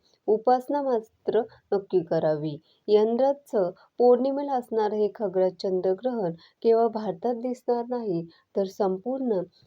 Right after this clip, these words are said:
आशिया, आफ्रिका, युरोप, ऑस्ट्रेलिया, न्यूझीलंडमधूनही पाहता येणार आहे. खगोलशास्त्र अभ्यासकांसाठी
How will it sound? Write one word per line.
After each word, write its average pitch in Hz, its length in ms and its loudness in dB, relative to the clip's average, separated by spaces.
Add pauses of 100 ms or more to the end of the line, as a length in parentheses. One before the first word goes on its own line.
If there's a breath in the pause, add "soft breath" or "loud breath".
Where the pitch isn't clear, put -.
आशिया, 196 600 -4 (320 loud breath)
आफ्रिका, 185 680 -2 (300 loud breath)
युरोप, 196 460 2 (260)
ऑस्ट्रेलिया, 196 720 -2 (300 soft breath)
न्यूझीलंडमधूनही 233 1120 0
पाहता 196 400 -4
येणार 160 300 -2
आहे. 160 240 -4 (440 soft breath)
खगोलशास्त्र 190 880 0 (300 loud breath)
अभ्यासकांसाठी 233 1200 -4